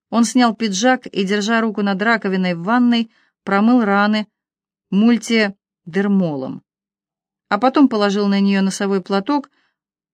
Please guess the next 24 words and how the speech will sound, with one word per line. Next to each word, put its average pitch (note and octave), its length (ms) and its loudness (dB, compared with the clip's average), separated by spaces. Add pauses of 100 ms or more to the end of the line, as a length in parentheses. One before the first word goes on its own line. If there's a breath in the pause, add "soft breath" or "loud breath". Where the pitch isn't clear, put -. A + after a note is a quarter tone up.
в - 100 -20
который A3+ 440 0
увязал G3 480 0
весь F3 240 -2
лёд, G#3 240 -2
который E3 340 -4
нашёл E3 320 -4
в D3+ 80 -10
мини-баре E3+ 600 0 (140 soft breath)
своего F#3 380 -2
номера, F3 500 0 (540)
и A3+ 80 -4
долго A#3 260 0
стоял F#3+ 360 0
так F3+ 220 -4
у F3 40 0
окна, G3+ 340 -2
глядя E3+ 300 -2
на E3 140 -2
площадь F3 500 -4 (260 soft breath)
Верхен G3+ 480 -4
де F3+ 80 0
лос E3+ 260 -2
Рейес D3+ 560 -6